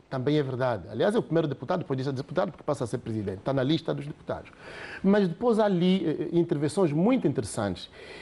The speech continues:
E eu não me refiro só à questão das autarquias, mas eu acho que o presidente fez uma coisa interessante que não podemos esquecer. Ele teve, eh, uma reunião magna no Comitê Central em dois mil, em, em dezembro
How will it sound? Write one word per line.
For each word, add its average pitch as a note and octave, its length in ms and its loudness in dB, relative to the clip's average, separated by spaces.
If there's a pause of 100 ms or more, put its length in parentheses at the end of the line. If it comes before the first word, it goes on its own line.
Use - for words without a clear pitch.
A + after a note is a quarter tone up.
(340)
E F#3+ 420 6
eu G3 160 6
não G#3 140 4
me F#3 80 2
refiro D#3 440 2
só - 360 0
à C3 40 0
questão - 180 -6
das B2+ 120 -2
autarquias, A#2 580 -4 (340)
mas D3 100 4
eu F#3 120 6
acho G#3 140 0
que C#3 60 -2
o C#3+ 40 0
presidente D#3 380 2
fez E3 200 2
uma D3+ 140 0
coisa C3+ 240 0
interessante C3 340 -2
que - 60 0
não D#3 80 4
podemos C#3 320 2
esquecer. A2 340 -2
Ele G#3+ 200 2
teve, D#3 520 0 (460)
eh, C#3+ 440 6
uma F#3+ 180 6
reunião D3 480 0
magna A#2+ 480 -2
no B2 140 -4
Comitê B2+ 260 -4
Central C#3+ 400 0
em C3+ 160 0
dois D3 300 0
mil, C#3+ 400 0
em, - 480 -2
em D3+ 40 6
dezembro C#3+ 520 0